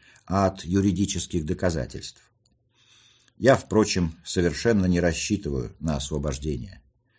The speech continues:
Возможно, состряпают ещё новое дело против меня в военном суде. А если почему-либо не сделают этого теперь, то в случае оправдания меня судебной палатой мне будет предъявлено новое обвинение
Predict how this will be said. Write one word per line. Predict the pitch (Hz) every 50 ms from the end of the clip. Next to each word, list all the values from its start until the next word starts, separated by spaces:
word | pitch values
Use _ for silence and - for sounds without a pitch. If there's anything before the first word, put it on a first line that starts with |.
| _ _ _
Возможно, | - 85 92 85 80 98 135 151 147 127 120 127 120
состряпают | 120 - - 82 80 - - 90 104 123 117 - - 98 95 87 - -
ещё | 69 85 92 85 - - - 113 113 107 80
новое | 69 73 85 80 73 76 73 71 71
дело | 65 65 87 85 76 71
против | 69 78 85 80 76 - 78 69 -
меня | 64 69 73 80 92 95 92 87 71 - _ _ _
в | - 67 65
военном | 71 82 82 82 85 76 76 76 71
суде. | - - - 78 64 62 62 53 - - _ _ _ _ _ _ _ - - - - _
А | - -
если | 90 117 147 139 - 117 107
почему-либо | - - 95 - - 95 95 107 113 101 95 101 90 85 90 85 71 - - _
не | - 98 101
сделают | 87 76 73 90 107 107 98 90 85 82 - 90
этого | 85 - - 73 65 64
теперь, | - - - - - 101 123 123 110 - - _ _ _ _ _ _ _ _ _
то | - 139 156 143
в | 135 -
случае | - - 98 120 120 - - - 95 92 90
оправдания | - - 87 - 87 80 76 71 67 98 98 90 82 82 80 76
меня | 73 78 80 80 80 73
судебной | - - 78 69 80 80 67 - 64 64 64
палатой | - 76 90 117 127 120 - 117 113 104 101 - _ _ _ - - _
мне | _ 80 104 147 165 160
будет | 123 92 117 135 120 123 120 - - -
предъявлено | - 95 98 78 76 87 104 113 113 101 98 101 95 92 92 92 - -
новое | 78 85 87 98 98 95 82 76 78 73 71 69
обвинение | 67 - - 117 - 139 175 220 240 - 104 101 98 95 95 -